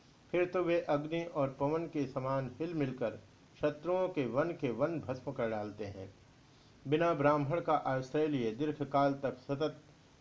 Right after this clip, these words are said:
प्रयत्न करने पर भी किसी को इस लोक और परलोक की प्राप्ति नहीं हो सकती। धर्मशास्त्र और अर्थशास्त्र में प्रवीण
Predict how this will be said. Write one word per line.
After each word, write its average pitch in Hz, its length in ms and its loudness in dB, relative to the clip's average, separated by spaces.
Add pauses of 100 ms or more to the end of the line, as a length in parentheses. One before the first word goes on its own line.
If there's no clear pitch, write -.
(100)
प्रयत्न 165 360 2
करने 143 360 0
पर 151 200 2
भी 101 260 -6 (340)
किसी 156 260 -2
को 170 240 0
इस 143 220 -6
लोक 143 460 0
और 123 140 0
परलोक 135 500 0
की 135 80 -6
प्राप्ति 117 440 -4
नहीं 101 220 -6
हो 117 200 -4
सकती। 101 440 -12 (640)
धर्मशास्त्र 143 680 2
और 123 360 -2
अर्थशास्त्र 139 680 -2
में 120 240 -4
प्रवीण 139 420 2